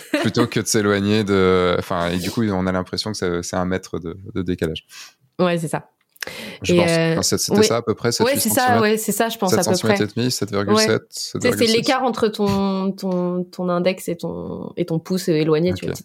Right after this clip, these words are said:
Speaker 1: tu t'éloignes pas plus de ça parce que, euh, pas, enfin,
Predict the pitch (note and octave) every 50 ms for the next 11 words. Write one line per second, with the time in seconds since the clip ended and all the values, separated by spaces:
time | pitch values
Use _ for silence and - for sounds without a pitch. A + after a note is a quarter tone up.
0 | _ - - - - F3 E3+ F#3 F#3 F#3 F3+ - F#3 F#3 F3+ - - - G3+ F#3+
1 | G3 - - G#3+ A3+ A3 G3 F3 - - - F#3+ G#3 G#3 F#3 F3 E3+ E3 - -
2 | - - - - _ _ _ _ _ _ _ _ _ _ - A3 - - F3+ G#3
3 | F3+ - -